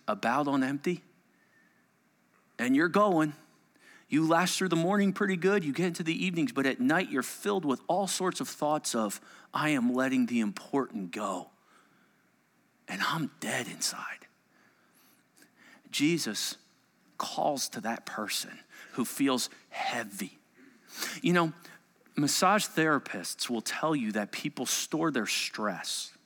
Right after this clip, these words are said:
okay? And oftentimes, people store their stress in their shoulders.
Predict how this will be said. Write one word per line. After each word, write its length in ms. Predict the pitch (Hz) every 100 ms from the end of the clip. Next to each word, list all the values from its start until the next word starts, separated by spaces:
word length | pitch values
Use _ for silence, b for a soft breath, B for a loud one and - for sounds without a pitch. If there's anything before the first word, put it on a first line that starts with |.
| _ 113
okay? 280 | 107 127 175 - B B B B -
And 160 | 175
oftentimes, 1000 | 135 131 180 233 214 - 127 107 120 - B B B -
people 300 | - 120 151
store 460 | - - 180 208
their 160 | 185 135
stress 640 | - - 180 143 104 - -
in 180 | 131 123
their 160 | 113 98
shoulders. 720 | - - - - - -